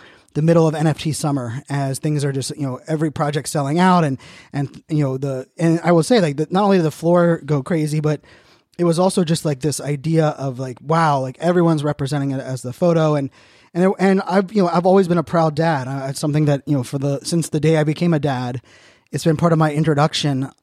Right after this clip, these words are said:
Every time I take the stage as a speaker, you know, my, it, it says "girl dad of three" every single time, or I guess it said "girl dad of one" first, but, you know, "girl dad of three" now. And for me, that, you know, that a sense of, like, pride and association has always been there with the dad. And,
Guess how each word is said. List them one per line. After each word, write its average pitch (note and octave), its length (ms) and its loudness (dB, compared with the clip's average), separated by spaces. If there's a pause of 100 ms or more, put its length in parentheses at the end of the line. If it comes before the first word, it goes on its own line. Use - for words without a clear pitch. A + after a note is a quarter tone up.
Every D3 160 0
time D3+ 140 0
I C#3+ 80 -2
take - 180 -6
the C3 100 -6
stage C#3+ 440 0
as B2 100 -4
a B2 60 -6
speaker, B2+ 480 -4
you C#3 80 -4
know, C3 60 -4
my, C3+ 260 -4 (440)
it, D3 280 0
it D3+ 100 -4
says D3+ 260 0
"girl D#3 260 4
dad D#3+ 280 4
of D3 80 0
three" E3+ 440 0
every C#3 260 -2
single C#3+ 260 0
time, C#3+ 360 0
or B2+ 280 -4
I C#3+ 40 -2
guess D3 140 0
it C3 120 -6
said C3+ 120 -2
"girl C3+ 140 0
dad B2 160 -2
of A#2 100 -6
one" B2+ 300 -4
first, A#2 320 -8
but, - 200 -10
you D#3 80 -2
know, G#2+ 120 -6 (120)
"girl G#3+ 180 4
dad D#3+ 200 4
of C3+ 80 -2
three" D#3 220 0
now. B2+ 340 -4 (580)
And F3 540 2 (800)
for F3 160 0
me, G#3+ 200 4
that, F3+ 260 0
you E3+ 80 2
know, D#3 80 2
that D#3+ 280 0
a D3+ 100 -4
sense E3 400 -4
of, C#3 180 -6
like, C#3 220 -6
pride C#3+ 280 -2
and C#3+ 80 -4
association D3 480 -2
has C#3+ 120 -2
always D#3 180 2
been D3 160 -2
there C#3 140 0
with B2+ 100 -4
the - 80 -10
dad. D#3 380 -2
And, C3+ 120 -2